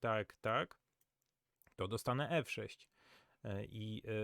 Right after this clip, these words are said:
pewnie to jest remis, ale tak, król idzie na H sześć. Teraz już, e, niewykluczone, że trzeba iść na wymianę, no ale taka pozycja to nie jest coś, co ja bym bardzo chciał. Nagle ze wszystkimi pionkami na białych jestem,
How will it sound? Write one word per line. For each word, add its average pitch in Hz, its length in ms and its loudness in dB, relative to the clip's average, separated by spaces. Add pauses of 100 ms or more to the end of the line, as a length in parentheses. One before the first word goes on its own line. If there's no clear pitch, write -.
(540)
pewnie 185 360 4
to 180 100 6
jest 165 240 6
remis, 175 400 6
ale 123 520 6 (100)
tak, 131 480 4
król 127 220 0
idzie 135 160 2
na 135 140 0
H 104 200 2
sześć. - 500 -4 (1160)
Teraz 131 300 6
już, 135 260 0
e, 139 40 -2 (340)
niewykluczone, 147 800 2
że 135 120 2
trzeba 131 300 2
iść 127 160 0
na 131 120 0
wymianę, 117 720 2
no 123 220 0
ale 120 340 4
taka 117 400 4
pozycja 117 540 0
to 120 120 0
nie 147 220 4
jest - 240 0
coś, 104 200 0
co 117 100 0
ja 104 140 4
bym 101 220 0
bardzo 101 280 4
chciał. 147 300 4
Nagle 101 280 2
ze 107 100 -2
wszystkimi 110 420 -4
pionkami 113 460 0
na 110 120 2
białych 107 380 4
jestem, 120 420 0